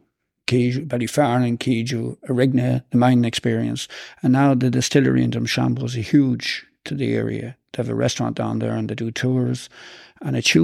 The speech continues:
Speaker 1: huge.
Speaker 2: attraction,
Speaker 1: It's
Speaker 2: yeah.
Speaker 1: huge. So we now have, a, and of course we have Kilronan Castle.
Speaker 2: Yeah. There's enough to keep people
Speaker 1: Yeah,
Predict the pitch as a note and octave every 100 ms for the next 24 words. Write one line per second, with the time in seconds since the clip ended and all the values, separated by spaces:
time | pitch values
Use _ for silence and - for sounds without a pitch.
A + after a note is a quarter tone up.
0 | D3 A2+ - G#2+ G#2+ D3 - - B2+ A2+
1 | D3 B2 - - - - B2 A#2 A#2+ C3
2 | C3+ A2+ A#2+ A#2 A#2 B2+ A#2 A2 A#2+ -
3 | A2 - A#2+ A#2+ A2 G#2 A2+ A#2 A#2 A2+
4 | _ _ _ _ _ B2+ G2 G2 _ _
5 | - A#2 C3+ C#3 - C#3 C3+ C#3 - A#2+
6 | A2+ A2+ - G3+ G3